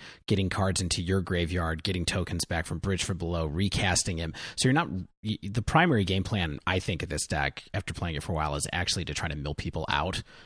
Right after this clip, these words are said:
through the, the kind of broken, the broken interaction between Alter and Bridge and Hogak. And you, you know, you're okay if you have to kill them later because you didn't get your Alter or they killed your Alter or something happened where you,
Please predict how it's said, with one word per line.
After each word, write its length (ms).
through 360
the, 320
the 100
kind 180
of 80
broken, 540
the 80
broken 360
interaction 560
between 320
Alter 340
and 180
Bridge 420
and 100
Hogak. 680
And 300
you, 300
you 120
know, 240
you're 240
okay 680
if 140
you 120
have 260
to 60
kill 280
them 180
later 300
because 400
you 140
didn't 200
get 180
your 140
Alter 480
or 140
they 100
killed 260
your 160
Alter 400
or 160
something 340
happened 380
where 120
you, 180